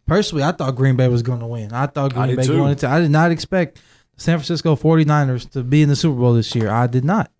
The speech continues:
Speaker 1: I think rarely anybody did, honestly. <laughs> But I think a couple, it was, I mean, I'm pretty sure a couple people might have thought when they start to see them, you know, making progression throughout maybe week four or so. But after I seen them almost lose to the Steelers and, you know, in, in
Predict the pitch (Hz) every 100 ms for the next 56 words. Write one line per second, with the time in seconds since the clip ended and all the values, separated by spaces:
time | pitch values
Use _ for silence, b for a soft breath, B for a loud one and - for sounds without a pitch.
0 | _ _ _ - 127 - 180 165 220 247
1 | 202 294 208 151 127 120 113 135 180 135
2 | - - 135 - - - 139 127 175 151
3 | 175 165 156 - - 170 160 160 - 160
4 | 165 180 214 202 - 180 170 - - 147
5 | 190 170 180 156 156 160 - 156 156 B
6 | B - 143 139 160 151 151 - 143 -
7 | 160 147 147 143 135 135 143 143 127 135
8 | 147 139 135 143 139 139 - B B 147
9 | 135 131 143 - 139 139 143 127 143 139
10 | 143 131 143 - 156 135 B B - 131
11 | - 151 147 143 143 131 143 143 - 139
12 | 127 170 165 143 139 139 b b b b
13 | 127 127 127 139 131 131 123 135